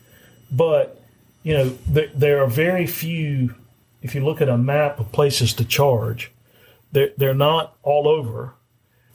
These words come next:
The ones that are there tend to be in certain areas populated by the folks that used to drive Volvos, but,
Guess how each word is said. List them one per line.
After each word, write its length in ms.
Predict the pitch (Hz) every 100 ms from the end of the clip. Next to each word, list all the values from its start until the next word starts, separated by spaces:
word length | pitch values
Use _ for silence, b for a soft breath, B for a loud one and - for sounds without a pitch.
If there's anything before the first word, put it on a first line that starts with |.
| b -
The 180 | 127
ones 480 | 135 156 165 156 117
that 220 | 135 143
are 100 | 131
there 500 | 120 139 160 156 139
tend 280 | 127 151 147
to 40 | 131
be 220 | 135 131
in 100 | 120
certain 380 | - 151 127 123
areas 460 | 127 135 127 127
populated 680 | - 135 131 123 127 123 113
by 400 | 120 117 117 113
the 140 | 117
folks 280 | 117 135 123
that 80 | 127
used 200 | 143 131
to 40 |
drive 280 | 123 123 117
Volvos, 580 | 135 139 120 107 117 113
but, 140 | 120